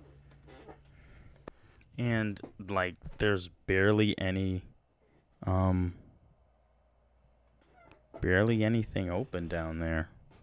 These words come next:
Went to the beach. Well, not barely anything open. Like,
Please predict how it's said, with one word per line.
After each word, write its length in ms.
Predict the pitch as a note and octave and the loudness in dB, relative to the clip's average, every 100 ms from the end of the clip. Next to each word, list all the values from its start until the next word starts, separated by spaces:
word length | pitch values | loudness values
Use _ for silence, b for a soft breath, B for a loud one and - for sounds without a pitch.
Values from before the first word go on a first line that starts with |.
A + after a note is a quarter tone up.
| - - - b b b b A2+ | -14 -14 -16 b b b b 0
Went 120 | A2 | 2
to 100 | G#2+ | 4
the 80 | F#2+ | 2
beach. 600 | E2 G2+ G#2 - - - b b | 4 2 2 -4 -12 -12 b b
Well, 100 | - | 2
not 200 | G#3+ G#3 | 4 4
barely 300 | A#2 G#2+ G2+ | 4 4 4
anything 420 | C#2+ E2 D2+ E2+ - | -2 -2 -2 -6 -6
open. 380 | - - - - - | -6 -6 -8 -10 -8
Like, 360 | - A#2+ A#2+ | 0 0 -2